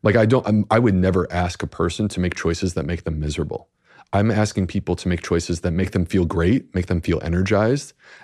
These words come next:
and yet at the same time actually are h-, contributing to better health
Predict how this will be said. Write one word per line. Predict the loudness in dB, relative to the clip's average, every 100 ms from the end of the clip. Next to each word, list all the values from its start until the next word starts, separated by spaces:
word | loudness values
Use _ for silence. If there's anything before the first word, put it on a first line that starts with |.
| -2
and | 2
yet | 4 2
at | 0 -4
the |
same | -2 -2
time | -2 -2 0 -2 -4 -4
actually | -4 -2 0 0
are | 0 -2
h-, | -6 -10
contributing | -4 -4 0 0 0 0
to | -2
better | -4 -2 0 0
health | 0 0 0 -2